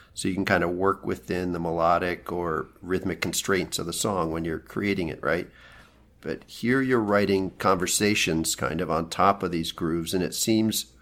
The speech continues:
natural. It sounds very natural to me. Does this coming easily to you, or are you working at it, rewriting so it fits the music?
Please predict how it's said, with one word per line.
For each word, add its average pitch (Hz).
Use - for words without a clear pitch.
natural. 113
It 64
sounds 101
very 87
natural 82
to -
me. 78
Does 82
this -
coming 110
easily 117
to -
you, 135
or 101
are 90
you 90
working 98
at 95
it, 95
rewriting 90
so 85
it 78
fits -
the -
music? 85